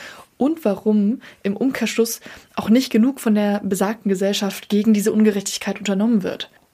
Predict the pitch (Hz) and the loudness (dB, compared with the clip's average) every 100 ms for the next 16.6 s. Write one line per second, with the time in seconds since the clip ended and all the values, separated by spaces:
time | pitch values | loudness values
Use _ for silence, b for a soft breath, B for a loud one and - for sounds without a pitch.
0 | _ 220 190 - 185 247 269 214 185 185 | _ -2 0 0 0 2 2 4 2 0
1 | 190 180 220 208 202 202 202 196 196 - | 0 2 2 2 0 0 0 0 -4 -8
2 | 180 180 - B B B B 202 190 220 | -6 -6 -8 B B B B 0 2 2
3 | 208 196 196 180 - - 202 - 185 170 | 2 0 0 -4 -4 -6 -4 0 0 0
4 | - - 185 170 170 B B 190 185 196 | -4 -4 -4 -4 -6 B B -4 0 2
5 | 190 175 180 180 185 180 - - - 202 | 0 -2 -4 -6 -6 -6 -10 -6 0 0
6 | 190 190 208 220 190 196 185 220 208 202 | 2 2 2 0 -2 -4 -4 -2 -4 -4
7 | 196 190 180 214 220 190 185 - B B | -4 -4 -4 -2 0 -2 -2 -8 B B
8 | B B - 185 180 180 _ 240 262 262 | B B -8 -2 -2 -4 _ 0 0 0
9 | 214 214 190 185 180 175 - 185 190 - | -2 0 0 0 -2 -2 -2 -2 -2 0
10 | 196 233 190 - 175 175 175 - 170 175 | 0 0 -4 -6 -6 -6 -6 -6 -6 -6
11 | - 196 208 _ B B B B - 202 | -6 -8 -10 _ B B B B -2 2
12 | 196 - 196 202 202 214 208 190 185 180 | 2 0 0 0 0 0 2 0 0 -2
13 | 185 214 247 208 180 - 185 190 202 196 | 0 -2 -2 -4 -4 -4 -4 -2 -2 -2
14 | 202 196 196 180 190 269 285 185 180 185 | -2 -2 -2 -2 0 0 0 -2 -2 -2
15 | 180 180 - 175 - - - - 180 185 | -6 -6 -6 -6 -6 -8 -6 -4 -2 -4
16 | - 208 190 180 175 - | -2 0 0 -2 -4 -6